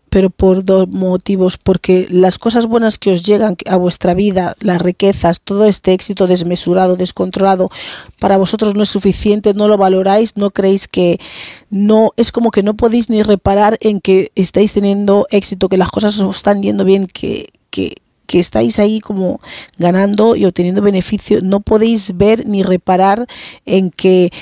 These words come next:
en, en que lo que os está llegando a vuestra vida e-, es bueno y que estáis teniendo un golpe de suerte. En, y otros no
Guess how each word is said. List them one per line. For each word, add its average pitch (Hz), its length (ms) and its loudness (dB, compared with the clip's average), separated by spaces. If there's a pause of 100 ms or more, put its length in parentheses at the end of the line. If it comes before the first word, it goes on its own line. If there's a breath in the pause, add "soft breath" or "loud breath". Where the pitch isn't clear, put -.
(300 loud breath)
en, 185 400 0
en 202 380 0
que 185 180 2
lo 175 160 4
que 175 200 0
os 170 120 0
está 190 220 0
llegando 214 680 0
a 196 100 -2
vuestra 180 300 -2
vida 180 300 0
e-, 202 280 0
es 190 200 0
bueno 208 260 2
y 190 80 0
que 185 100 -2
estáis 185 220 0
teniendo 202 380 0
un 190 180 -2
golpe 190 320 2
de 185 120 2
suerte. 196 600 -2 (1040 loud breath)
En, 190 480 0
y 190 260 0
otros 208 640 0 (800)
no 208 340 0